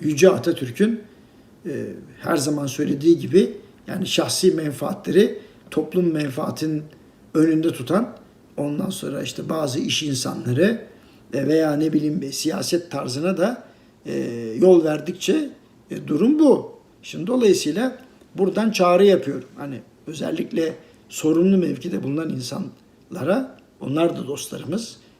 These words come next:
ondan sonra iktidarda da muhalefette de varlar. Yani bu şekilde siyaset olmaz.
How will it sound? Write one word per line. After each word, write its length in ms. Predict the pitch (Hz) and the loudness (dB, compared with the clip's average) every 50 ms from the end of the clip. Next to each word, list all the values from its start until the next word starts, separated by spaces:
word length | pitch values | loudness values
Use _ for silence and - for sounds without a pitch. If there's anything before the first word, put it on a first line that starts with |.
| _ _ - | _ _ -14
ondan 340 | - 143 127 - - 117 120 | -12 -10 -10 -10 -10 -10 -12
sonra 240 | - - - - | -12 -10 -10 -10
iktidarda 560 | - - - - - - 160 165 160 165 190 185 | -10 -10 -10 -10 -6 -4 -2 0 2 4 4 4
da 100 | 196 208 | 4 4
muhalefette 600 | 208 190 185 190 180 170 180 185 185 - 180 165 | 6 6 6 6 4 4 4 2 2 2 0 -2
de 100 | 165 139 | -2 -2
varlar. 440 | - 185 220 269 285 - - - - - - - - - - _ _ _ _ - | -2 -2 0 0 0 0 -2 -6 -14 -20 -20 -20 -20 -20 -20 _ _ _ _ -8
Yani 200 | 135 131 127 151 | -8 -6 -2 0
bu 80 | 214 196 | 0 2
şekilde 400 | - 208 - 170 165 156 147 135 | 4 2 2 2 -2 -2 -2 -2
siyaset 500 | - - 160 170 160 156 - 262 277 262 | -2 0 0 -2 0 0 0 -2 0 2
olmaz. 580 | 226 185 180 180 147 120 - - - - | 2 2 2 2 -2 -4 -6 -10 -14 -14